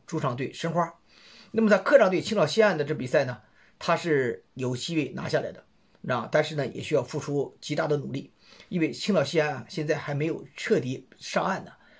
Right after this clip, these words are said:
所以后面的比赛呢，还是要全力以赴去拼。尤其我觉得这个十月十九号啊，青岛西汉将在这个客场对亚泰，这场比赛如果不能够全取三分，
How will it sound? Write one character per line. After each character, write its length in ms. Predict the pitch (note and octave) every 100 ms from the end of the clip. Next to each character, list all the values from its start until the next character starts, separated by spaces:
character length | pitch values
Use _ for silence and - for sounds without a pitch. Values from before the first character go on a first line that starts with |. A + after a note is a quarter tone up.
| -
所 140 | -
以 40 | F3
后 120 | F3
面 140 | G3+ F3+
的 60 |
比 120 | D3
赛 140 | B2+ D#3
呢， 140 | B2+
还 140 | - C3
是 100 | D#3+
要 100 | C#3+
全 220 | - D3
力 60 | D#3
以 20 |
赴 120 | D3
去 80 | C#3
拼。 340 | B2+ D#3 F#3+ - _ _ - - _ -
尤 240 | D#3+ C#4
其 580 | - D#3+ E3+ E3 C#3 -
我 140 | C3
觉 140 | A#2+ D3
得 320 | E3 C#3 - _ _
这 120 | - D3+
个 340 | C#3+ C3 A#2+
十 180 | B2+ E3
月 100 | G#3
十 160 | - G#3+
九 140 | C3+
号 160 | B2+ D#3+
啊， 240 | - - _ _ _
青 220 | - G#3
岛 120 | F#3
西 180 | B2+ F3+
汉 300 | E3+ D#3 D3 _ -
将 200 | E3 D#3+
在 140 | D#3
这 80 | C#3
个 140 | C3
客 180 | - G#3+
场 180 | C#3 A#2+
对 140 | D#3
亚 120 | C3 -
泰， 280 | F3+ - _ _ _ _ _
这 120 | -
场 140 | B3+ A3+
比 100 | D3
赛 140 | F#3
如 160 | C#3 E3
果 100 | F3+
不 160 | G3+
能 120 | F#3
够 100 | F#3+
全 200 | C#3 - D#3
取 60 |
三 180 | B2+ D3+
分， 200 | D3+ D#3